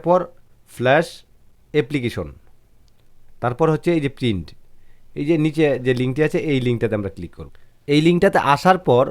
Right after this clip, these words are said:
এইদিকে দেখুন জন্ম নিবন্ধনের জন্য আবেদন, এই জায়গায় যা আছে তাই থাকবে। যদি সংশোধনের আবেদন হয় সেই ক্ষেত্রে অন্য ক্যাটাগরি সিলেক্ট করে নেবেন। আমরা যেহেতু জন্ম নিবন্ধনের আবেদন করেছি আমরা এইটাই রাখবো। রাখার পর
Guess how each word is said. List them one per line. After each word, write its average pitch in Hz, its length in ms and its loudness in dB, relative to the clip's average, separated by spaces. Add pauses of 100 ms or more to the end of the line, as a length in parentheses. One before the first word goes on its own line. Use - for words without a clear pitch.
(600)
এইদিকে 151 340 6
দেখুন 156 240 2 (840)
জন্ম 165 200 4 (120)
নিবন্ধনের 165 500 4 (640)
জন্য 156 140 2 (180)
আবেদন, 117 300 2 (840)
এই 135 80 2
জায়গায় 151 280 4
যা 139 80 6 (100)
আছে 180 160 0 (120)
তাই 135 200 6
থাকবে। 104 180 -2 (100)
যদি 131 200 0
সংশোধনের 156 540 2
আবেদন 165 300 2
হয় 190 140 0 (120)
সেই 151 140 -2
ক্ষেত্রে 143 220 2 (280)
অন্য 139 100 0 (100)
ক্যাটাগরি 127 380 0
সিলেক্ট 127 260 -2
করে 135 160 2
নেবেন। 170 180 -2 (180)
আমরা 123 220 0
যেহেতু 151 200 2 (100)
জন্ম 151 160 4 (100)
নিবন্ধনের 151 400 2
আবেদন 147 300 -2
করেছি 165 220 0 (120)
আমরা 131 160 2 (180)
এইটাই 147 280 2
রাখবো। 139 240 0 (640)
রাখার 160 280 0 (100)
পর 147 180 6